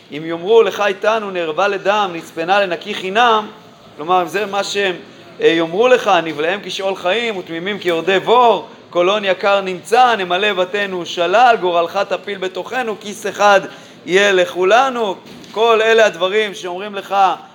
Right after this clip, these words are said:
החטאים, האנשים החטאים, הרשעים, "בוא, יהיה נחמד, נחל-, נחלק את השלל בינינו, בני, אל תלך בדרך איתם,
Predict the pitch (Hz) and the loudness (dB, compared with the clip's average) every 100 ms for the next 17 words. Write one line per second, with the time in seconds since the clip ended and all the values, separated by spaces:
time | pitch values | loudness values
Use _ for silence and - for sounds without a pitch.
0 | _ - 185 190 151 131 - - - - | _ 0 4 4 2 -4 -20 -20 -16 -4
1 | 170 175 175 220 226 185 165 160 - 196 | -4 -2 -6 -4 -6 -4 -6 -6 -8 -6
2 | 185 175 - 180 220 190 165 160 160 - | -4 -4 -2 0 2 0 0 2 0 -2
3 | - - 151 156 180 233 226 175 - - | -16 -2 -2 2 4 4 2 -4 -12 -20
4 | - - 160 233 233 196 208 190 185 226 | -20 -12 0 4 4 2 -2 -6 0 2
5 | 226 196 - - - - - 143 - 196 | 4 0 -6 -20 -20 -20 -10 -10 -4 -4
6 | 202 180 - 175 208 202 190 - 170 190 | -2 -2 0 2 2 -2 -6 -2 0 0
7 | 190 175 202 240 226 214 - - - - | 0 -2 -2 0 0 -2 -4 -18 -20 -14
8 | 131 180 226 226 156 - - 175 214 202 | -8 0 2 2 0 -10 0 4 4 2
9 | - 180 185 196 160 160 175 190 175 160 | -2 -2 -2 -4 -8 -8 -4 -4 -6 -8
10 | 175 175 170 | 0 2 0